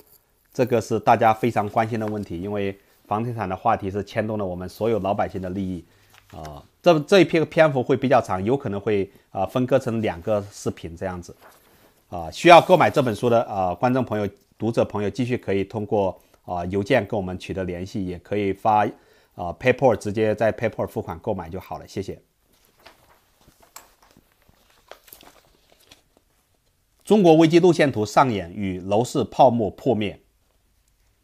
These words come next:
几乎每一个看个，看过中国路-，危机路线图的人都会问我，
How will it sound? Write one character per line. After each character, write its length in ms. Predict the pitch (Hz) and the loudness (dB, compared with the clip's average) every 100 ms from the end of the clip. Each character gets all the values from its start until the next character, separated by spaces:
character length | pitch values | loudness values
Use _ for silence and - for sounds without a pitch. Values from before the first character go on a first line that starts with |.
| _ _ _ _ _ _ _ | _ _ _ _ _ _ _
几 180 | - 190 | 2 2
乎 220 | 185 190 | 6 4
每 180 | 165 95 | 4 0
一 60 | 98 | 0
个 180 | 135 | 2
看 320 | 117 - 135 113 | 2 0 -2 0
个， 240 | 110 95 _ _ - | -2 -4 _ _ -20
看 320 | - 170 135 | -6 -2 -2
过 200 | 127 117 | -2 -2
中 200 | 98 139 | -2 -2
国 120 | 120 | 0
路-， 160 | 120 143 - | 0 -2 0
危 100 | 131 | -2
机 140 | 135 | 0
路 140 | 147 | 0
线 180 | 131 127 | 0 -2
图 100 | 101 | -4
的 80 | 92 | -6
人 200 | 90 87 | -6 -8
都 100 | 117 | -6
会 120 | 113 | -4
问 200 | 113 123 | -4 -4
我， 220 | 110 - | -8 -14